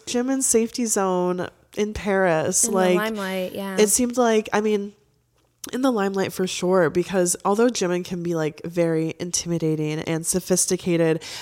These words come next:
Speaker 1: I don't think that he necessarily likes that type of attention or
Speaker 2: Mm-hmm.
Speaker 1: can handle it well on his own. And he's never had to handle it on his own.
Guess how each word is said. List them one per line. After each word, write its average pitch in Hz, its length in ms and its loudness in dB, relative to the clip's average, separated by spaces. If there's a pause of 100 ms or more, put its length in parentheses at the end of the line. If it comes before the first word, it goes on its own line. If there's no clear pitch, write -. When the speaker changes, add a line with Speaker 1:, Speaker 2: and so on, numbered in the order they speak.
Speaker 1:
I 233 80 4
don't 277 140 4
think 262 180 0
that 240 60 0
he 220 180 -2
necessarily 180 580 2
likes 160 440 2
that 165 420 0
type 160 260 0
of 160 120 -4
attention 156 800 -2 (220)
or 175 240 8
Speaker 2:
Mm-hmm. - 100 2
Speaker 1:
can 196 160 0
handle 180 420 2
it - 80 2
well 151 420 2
on 165 180 -2
his 170 280 -4
own. 151 420 -2
And 180 140 0
he's 202 160 0
never 220 160 2
had 190 240 -2
to 214 80 2
handle 165 380 -2
it - 80 -8
on 160 100 -2
his 156 240 -4
own. 151 460 -4